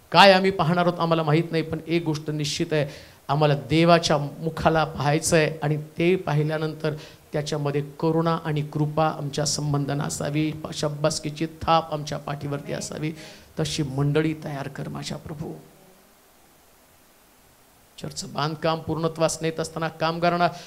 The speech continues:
शक्ती दे, ताकद दे, बुद्धी दे प्रभूजी. पावसाची आम्ही आठवण करत आहोत. चांगला पाऊस पुन्हा एकदा महाराष्ट्रामध्ये सुरू होऊन जाऊ दे, जेणेकरून उजनी पूर्ण क्षमतेने भरली जावी.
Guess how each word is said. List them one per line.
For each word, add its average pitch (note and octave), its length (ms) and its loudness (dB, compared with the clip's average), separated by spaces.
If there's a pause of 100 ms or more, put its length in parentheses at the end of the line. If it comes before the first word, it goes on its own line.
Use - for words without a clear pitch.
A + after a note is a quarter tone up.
(220)
शक्ती F#3+ 420 2
दे, F3 120 0
ताकद E3 440 2
दे, D#3+ 140 -2
बुद्धी D#3 380 -2
दे E3 120 0
प्रभूजी. D3 400 -2
पावसाची D#3 520 0
आम्ही D3+ 160 -2
आठवण D#3 320 -2
करत D#3 260 -4
आहोत. D#3 140 0
चांगला F3+ 420 2
पाऊस F3+ 340 2
पुन्हा F#3 200 4
एकदा F#3 320 8 (280)
महाराष्ट्रामध्ये G3 680 10
सुरू G3 280 8
होऊन G3 160 8
जाऊ F#3+ 180 8
दे, F#3 120 10
जेणेकरून G3 520 4
उजनी G3 300 6
पूर्ण A3+ 440 8
क्षमतेने G3 480 4
भरली D3 300 2
जावी. - 280 -6